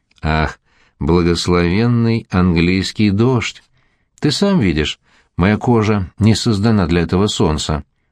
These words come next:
Мой муж обещал мне, что мы сможем на будущий год навестить родину.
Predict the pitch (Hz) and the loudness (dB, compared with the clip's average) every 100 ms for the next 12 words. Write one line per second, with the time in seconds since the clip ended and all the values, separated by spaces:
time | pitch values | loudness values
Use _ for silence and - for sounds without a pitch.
0 | - 78 85 85 90 85 85 90 85 - | -6 0 2 2 2 0 0 0 -2 -2
1 | 139 120 82 73 - _ _ _ _ - | 0 0 0 -4 -10 _ _ _ _ -12
2 | - 165 185 170 170 139 135 127 127 127 | 0 2 2 2 2 2 0 0 0 0
3 | - 131 160 165 110 113 - 160 113 104 | 0 0 0 2 2 0 -2 -2 2 2
4 | 82 80 78 73 | 2 0 -2 -4